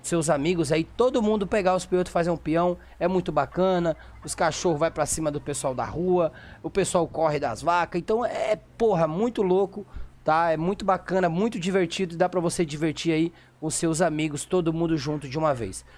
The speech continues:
tá bom? Valeu, galera, vou deixar vocês com o vídeo, vou deixar uma música de fundo baixinho aí, e fica com as localizações aí que tá bem explicado e bem perto uma da outra, tá bom?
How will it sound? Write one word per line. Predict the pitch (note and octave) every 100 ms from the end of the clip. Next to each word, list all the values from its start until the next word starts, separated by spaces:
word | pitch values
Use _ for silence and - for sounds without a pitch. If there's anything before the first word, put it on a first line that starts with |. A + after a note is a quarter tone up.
| - -
tá | C#3
bom? | F#3+ G3+ - -
Valeu, | C3+ F#3+ A3 A#3+
galera, | F3 C#3 B2+
vou | D3
deixar | G#3 G3+ A3+
vocês | A3 - G#3+ -
com | G#3
o |
vídeo, | E3+ F#3+ F#3+
vou |
deixar | F#3+ F3+ G3
uma | F#3+
música | E3+ F#3
de | E3
fundo | F3+ F3
baixinho | D#3+ E3 - E3
aí, | C3+ D3+ D3+ - _
e | C3
fica | F#3+ F3+
com | E3+ E3
as |
localizações | D#3 D#3 D3+ C#3+ C3 - C#3+ B2+
aí | C3+
que | C3
tá | -
bem | A2+ C3+
explicado | B2+ A#2+ - A#2+ B2 B2 - _
e | C#3+ D3+
bem | A#2+ C#3
perto | D3 C3 B2+ B2+ -
uma | B2 A#2+
da | B2+
outra, | G2 F#2 G2+ - _ -
tá | C3+
bom? | E3